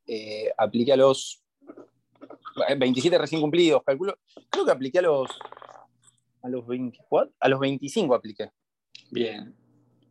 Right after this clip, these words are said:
Speaker 2: Y hablabas
Speaker 1: Sí,
Speaker 2: en,
Speaker 1: creo
Speaker 2: recién
Speaker 1: que
Speaker 2: de, y,
Speaker 1: los veinticinco.
Speaker 2: y, y hablabas recién del inglés. ¿Tenías un buen inglés?
Speaker 1: Sí, yo tuve la suerte de ir a una, a un, a un colegio bilingüe.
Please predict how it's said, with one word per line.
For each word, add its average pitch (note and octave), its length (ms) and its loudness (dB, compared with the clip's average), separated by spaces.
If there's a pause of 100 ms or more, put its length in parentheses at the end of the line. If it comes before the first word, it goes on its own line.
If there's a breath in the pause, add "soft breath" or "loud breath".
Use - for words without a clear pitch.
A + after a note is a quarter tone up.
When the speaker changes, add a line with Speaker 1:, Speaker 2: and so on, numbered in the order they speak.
(640 loud breath)
Speaker 2:
Y F3+ 100 4
hablabas C4 300 4
Speaker 1:
Sí, G#3 60 2
Speaker 2:
en, F#3 120 4
Speaker 1:
creo E3 140 0
Speaker 2:
recién G3 240 8
Speaker 1:
que F#3+ 60 8
Speaker 2:
de, - 20 8
y, F3+ 140 4
Speaker 1:
los F3 120 2
veinticinco. - 540 -2
Speaker 2:
y, F3+ 80 -4
y - 40 4
hablabas F#3 300 4
recién E3+ 220 -6
del D#3 140 -2
inglés. C3 520 -8
¿Tenías C#3+ 380 -8
un C#3+ 100 -16
buen C3+ 160 -10
inglés? - 500 -10 (1120)
Speaker 1:
Sí, G#3+ 240 0
yo G#3+ 540 2 (400)
tuve F#3 160 -2
la F3+ 100 2
suerte F#3 220 -10
de F3 60 -6
ir F3 80 -8
a E3+ 40 -4
una, D3+ 240 -8
a C3+ 200 -16
un, C#3 1000 -8 (140)
a C3 80 -4
un C#3+ 120 0
colegio C#3 1000 0
bilingüe. D#3 560 -2